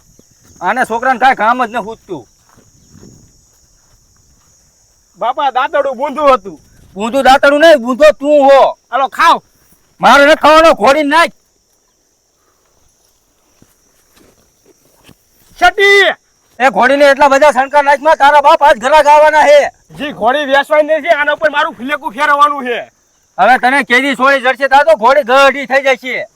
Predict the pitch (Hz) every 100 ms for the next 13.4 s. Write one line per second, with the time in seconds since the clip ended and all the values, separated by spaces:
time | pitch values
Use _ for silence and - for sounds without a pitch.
0 | _ 175 302 214 302 320 311 320 311 311
1 | 294 269 311 - 294 285 294 294 285 262
2 | 269 262 269 240 170 143 _ _ 359 392
3 | 392 403 415 - 240 240 262 254 277 277
4 | 262 285 285 254 262 247 262 262 254 247
5 | 262 214 - _ _ _ - 247 277 240
6 | 302 311 302 277 320 294 277 285 226 170
7 | 127 _ _ _ _ - 226 277 277 269
8 | 285 277 311 269 277 269 285 - 269 277
9 | 277 254 233 - _ _ _ _ _ _
10 | _ _ _ _ _ _ _ _ _ _
11 | _ _ _ _ _ - _ _ - -
12 | _ _ _ _ _ _ _ _ _ _
13 | 269 233 294